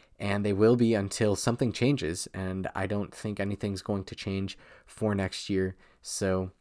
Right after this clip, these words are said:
Onalaska, I'm sorry I haven't talked about you guys as much this year, but still, three wins, a second place, a third place, and a fourth place.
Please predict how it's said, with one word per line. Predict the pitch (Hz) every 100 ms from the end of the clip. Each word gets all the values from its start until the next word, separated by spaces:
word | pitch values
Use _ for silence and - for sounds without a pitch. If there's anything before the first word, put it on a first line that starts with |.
| _ _
Onalaska, | 117 117 123 120 127 120
I'm | 104
sorry | - 113
I | 127
haven't | 120 117
talked | 107 104
about | 110 107
you | 117
guys | 117
as | 123
much | 120 123 -
this | 123
year, | 131 139 139 - - _
but | - 104 -
still, | - 113 95 82
three | - 113 147
wins, | 127 127 123 123 - - - -
a | -
second | 120 123
place, | 107 117 110 -
a |
third | 113 107
place, | 110 107 104
and | 101
a |
fourth | - 104 101
place. | - 104 98